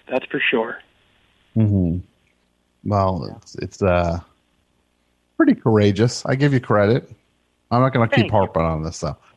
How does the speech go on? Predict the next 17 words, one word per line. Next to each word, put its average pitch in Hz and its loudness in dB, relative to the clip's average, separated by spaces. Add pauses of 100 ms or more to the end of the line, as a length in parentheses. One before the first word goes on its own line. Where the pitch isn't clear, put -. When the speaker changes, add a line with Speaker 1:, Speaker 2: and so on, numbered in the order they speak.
(180)
Speaker 2:
I 107 0
appreciate 107 0
you 95 0
calling. 160 0
Speaker 1:
Thank - -8
you. - -8 (840)
Um, 165 4 (260)
hey, 262 6
I, 202 4
I 214 6
got 254 4
something 247 2
for 208 0
the 190 -10
topic. 196 2
I, 180 4 (720)
I 185 0